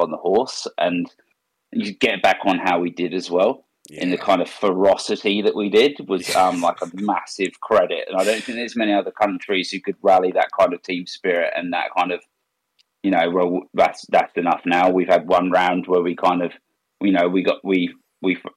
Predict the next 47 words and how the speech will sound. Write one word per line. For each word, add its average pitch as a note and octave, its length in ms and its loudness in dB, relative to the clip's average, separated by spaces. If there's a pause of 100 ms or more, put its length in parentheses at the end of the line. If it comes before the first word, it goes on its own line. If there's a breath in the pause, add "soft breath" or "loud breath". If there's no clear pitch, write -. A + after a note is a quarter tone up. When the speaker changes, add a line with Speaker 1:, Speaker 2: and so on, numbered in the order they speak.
(140)
Speaker 1:
fucked - 200 2
around F2 240 2
and E2+ 120 -6
found F2 240 2
out, F2+ 220 6
if - 120 -10
you E2+ 80 -2
like. F#2 300 6
And F2+ 100 0
then F2+ 120 0
Speaker 2:
<laughs> - 300 -10 (160)
Speaker 1:
it's - 160 -8
time, F#2+ 260 6
Speaker 2:
Yeah. - 120 -6
Speaker 1:
it's - 120 -2
time, A2 280 4
it's, G2+ 320 0
you A#2 100 0
know, G2 120 6
it's, G#2 260 2
it's A2+ 240 -6
time G2 260 2
to, F#2 160 -2
it's - 280 -12
time F#2 260 0
to F#2 80 -4
get - 240 -6
some F#2 140 -10
stuff - 260 0 (100)
done G2+ 200 2
now. A#2+ 240 2
Do D3+ 60 -12 (100)
you G2+ 80 -12
know F#2 80 -6
what F#2 100 -6
I - 40 -2
Speaker 2:
Yeah. G2+ 60 -4
Speaker 1:
mean? G2+ 80 -8
That's - 260 -6
what, F2 160 -8
that's F#2 220 0
what - 160 -10
the, F#2 160 -4 (100)
that, F#2 140 2 (640)
that A2 160 2
was, G#2 180 -4
like, G#2 200 4